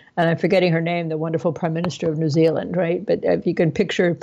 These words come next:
someone who you admire, how they, as you said, how they hold themselves, how they present themselves, and to almost, you know, kind of i-, imitate that in a way. Not,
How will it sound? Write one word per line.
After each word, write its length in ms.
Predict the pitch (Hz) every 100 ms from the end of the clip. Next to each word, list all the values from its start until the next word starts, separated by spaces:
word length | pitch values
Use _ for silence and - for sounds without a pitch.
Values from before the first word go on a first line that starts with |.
| - -
someone 540 | - - 226 202 156
who 160 | 160 180
you 440 | 170 165 165 160
admire, 560 | - 151 156 160 170 156
how 220 | 156 156
they, 240 | 151 156 147
as 240 | 160 143
you 80 | 175
said, 180 | 175 156
how 100 | 160
they 140 | 151
hold 280 | - 180 165
themselves, 480 | 165 147 151 151 147
how 120 | 156
they 120 | 151
present 380 | 147 151 147 160
themselves, 520 | 151 151 156 147 - - - - _ -
and 360 | 160 160 175 165
to 200 | 185 175
almost, 380 | 165 165 160 -
you 80 |
know, 100 | 180
kind 200 | 156 190
of 120 | 175 -
i-, 40 | 190
imitate 720 | 220 254 330 - 165 151 156 -
that 280 | 151 143 -
in 140 | 156
a 60 | 156
way. 200 | 127 135
Not, 380 | 185 151 -